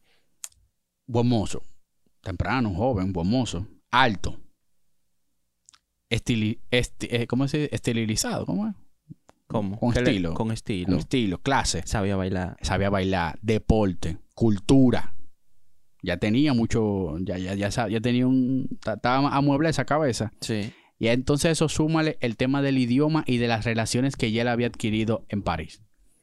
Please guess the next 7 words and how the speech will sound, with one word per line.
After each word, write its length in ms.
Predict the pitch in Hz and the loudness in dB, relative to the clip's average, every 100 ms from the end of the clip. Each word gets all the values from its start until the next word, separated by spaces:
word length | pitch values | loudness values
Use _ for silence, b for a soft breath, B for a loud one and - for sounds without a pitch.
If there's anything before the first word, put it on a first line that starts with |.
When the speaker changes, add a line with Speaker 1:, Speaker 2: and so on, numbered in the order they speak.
| _ _ - | _ _ -2
Speaker 1:
Country 320 | 123 131 123 | 0 2 0
Club. 320 | 98 98 90 - b b b - | 0 -2 -2 -6 b b b -2
Mil 260 | 131 196 | 2 4
novecientos 460 | 202 175 156 147 135 | 4 2 2 0 0
treinta 300 | 123 117 98 | -2 -2 -2
y 80 | 85 | -2
uno. 340 | 82 78 | -2 -4